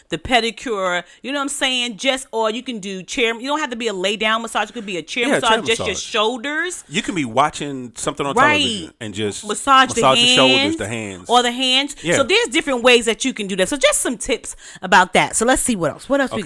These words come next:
Speaker 1: got?
Speaker 2: so
Speaker 1: What else you
Speaker 2: we've,
Speaker 1: wanna talk
Speaker 2: we've
Speaker 1: about?
Speaker 2: touched on, we've touched. So we've talked about smell.
Speaker 1: Mm-hmm.
Speaker 2: We've talked about taste.
Speaker 1: Yeah.
Speaker 2: We talked about, we've talked about touch.
Speaker 1: Mm-hmm.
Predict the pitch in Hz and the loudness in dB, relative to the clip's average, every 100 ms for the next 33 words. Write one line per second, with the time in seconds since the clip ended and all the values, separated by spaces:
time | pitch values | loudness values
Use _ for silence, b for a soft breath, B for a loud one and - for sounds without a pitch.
0 | - 180 269 262 262 214 180 175 147 113 | 0 2 2 2 0 -2 0 0 0 0
1 | 127 - - 113 104 101 - 104 98 - | 0 -2 -6 -6 -6 -10 -14 -14 -8 -6
2 | 95 - b b b b b - 104 107 | -6 -10 b b b b b -6 -6 -4
3 | - 113 131 127 131 139 - - 135 107 | -2 -2 -2 -2 0 -2 -8 -6 -2 -2
4 | 131 - 202 202 208 190 190 220 104 120 | -2 -6 -10 -8 -10 -10 -6 -6 -4 -4
5 | - - 117 120 - - 165 156 131 - | -6 -6 -6 -6 -10 -18 -10 -8 -8 -12
6 | _ 107 - 101 - 107 101 107 104 104 | _ -10 -4 -4 -4 -8 -4 -4 -4 -8
7 | - 101 101 107 104 104 101 110 - 120 | -6 -8 -6 -10 -8 -6 -6 -8 -6 -4
8 | 104 - - - 170 180 165 | -4 -6 -16 -16 -16 -14 -14